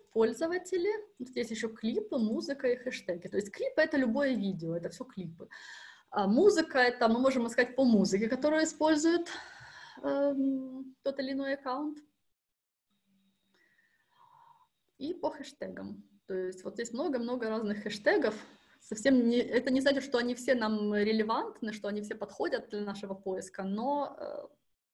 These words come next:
по крайней мере, в-, программа нам что-то предлагает. Здесь мы видим, э, тиктоки, клипы этого человека. И здесь мы видим пользователей. Ну и вот, собственно, э,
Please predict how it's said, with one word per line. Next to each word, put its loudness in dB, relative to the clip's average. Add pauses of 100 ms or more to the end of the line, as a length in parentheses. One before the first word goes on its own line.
(440)
по -10
крайней -2
мере, -2
в-, -20
программа -2
нам -2
что-то -4
предлагает. -4
Здесь -2
мы 0
видим, 0 (440)
э, 0
тиктоки, 2 (100)
клипы 2
этого 0
человека. -2 (1160)
И 2
здесь 2
мы 2
видим 0
пользователей. -2 (320)
Ну -4
и 4
вот, 4
собственно, 0
э, -12